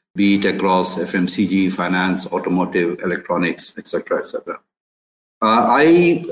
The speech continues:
as in World Panel, I'm the general manager for, and I manage one of the divisions in Indonesia called Kantar World Panel.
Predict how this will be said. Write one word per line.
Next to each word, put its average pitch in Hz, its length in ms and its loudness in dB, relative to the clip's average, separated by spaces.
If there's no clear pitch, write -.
as 110 180 2
in 101 320 0
World 104 240 2
Panel, 101 360 0
I'm 95 260 -2
the 95 80 -2
general 98 220 0
manager 101 420 0
for, - 300 -10
and 92 180 -4
I 90 60 -4
manage 101 440 0
one 101 180 0
of 104 140 0
the 98 100 2
divisions 90 680 -2
in 92 340 -2
Indonesia 92 540 0
called 85 280 -2
Kantar 85 400 -2
World - 280 -2
Panel. 151 260 -4